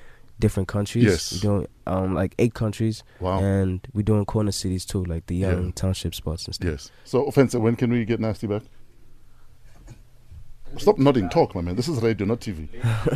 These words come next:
Speaker 2: He's busy there pointing there. Other
Speaker 1: We have, we have to dedicate it.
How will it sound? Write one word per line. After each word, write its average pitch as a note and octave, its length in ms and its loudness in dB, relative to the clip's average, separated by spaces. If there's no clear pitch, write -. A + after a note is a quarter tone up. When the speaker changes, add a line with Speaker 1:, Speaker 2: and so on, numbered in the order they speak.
Speaker 2:
He's G#2+ 120 -8
busy D3+ 340 2
there C#3+ 140 8
pointing C#3+ 500 2
there. C3 240 2
Other C#3 340 0
Speaker 1:
We A2 120 2
have, B2+ 180 6
we B2 140 6
have B2 100 4
to A#2+ 80 -4
dedicate B2 540 6
it. F#2 120 0